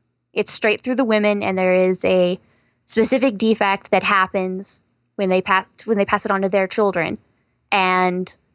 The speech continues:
the case of, in this specific case, being able to swap that out and stop that,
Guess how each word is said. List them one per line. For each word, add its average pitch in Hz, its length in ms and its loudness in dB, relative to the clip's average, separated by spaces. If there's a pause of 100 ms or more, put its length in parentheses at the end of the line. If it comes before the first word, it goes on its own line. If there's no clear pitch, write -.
(1400)
the - 220 -2
case 233 400 0
of, 196 160 0 (200)
in 233 100 2
this 226 140 0
specific 214 340 0
case, 190 260 0
being 226 440 0
able 196 320 2
to 190 240 -2
swap 196 440 0
that 180 160 4
out 190 260 2
and 175 160 -4
stop - 560 0
that, 170 480 -2